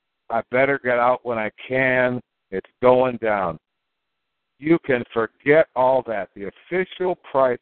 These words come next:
of Troption is Troptions exchange dot com, and that is based on the last big deal done, not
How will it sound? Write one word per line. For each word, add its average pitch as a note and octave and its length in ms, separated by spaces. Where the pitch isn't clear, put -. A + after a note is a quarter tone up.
of B2+ 180
Troption F#2 640
is A2+ 160
Troptions C#3+ 600
exchange A2+ 880
dot G2 220
com, E2 400
and A2 260
that C#3+ 360
is B2 100
based C3 360
on G#2 200
the G2 120
last C3 600
big A2+ 300
deal F#2+ 500
done, D#2+ 280
not A#2 480